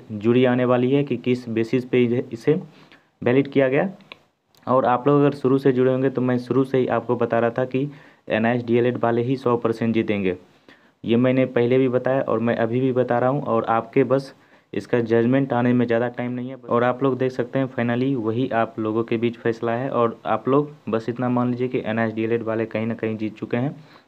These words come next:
और इसका जो लिखित बयान है वो आपको करीबन एक से दो बजे के बीच में आएगा, वो मैं आपको सबसे पहले अपडेट कर दूंगा। इसलिए आप लोग चैनल को सब्सक्राइब करके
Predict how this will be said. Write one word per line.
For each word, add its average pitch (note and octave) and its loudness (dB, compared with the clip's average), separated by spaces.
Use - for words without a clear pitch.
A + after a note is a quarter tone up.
और A2+ 2
इसका A#2+ -2
जो B2 0
लिखित A2+ -2
बयान A#2+ -2
है A#2 0
वो A2+ 0
आपको G2+ -2
करीबन A2+ -4
एक A2+ -2
से A2 -4
दो A2 0
बजे A2 -2
के A2 -6
बीच A2 -4
में A2+ -2
आएगा, B2 -2
वो A#2 2
मैं A#2 2
आपको A2 -2
सबसे A2+ -4
पहले A2+ -2
अपडेट A2 -2
कर A2+ -2
दूंगा। A#2+ 0
इसलिए A2 -4
आप G#2+ -4
लोग A2+ 0
चैनल G#2+ -4
को G#2+ -2
सब्सक्राइब A2 -4
करके A#2 0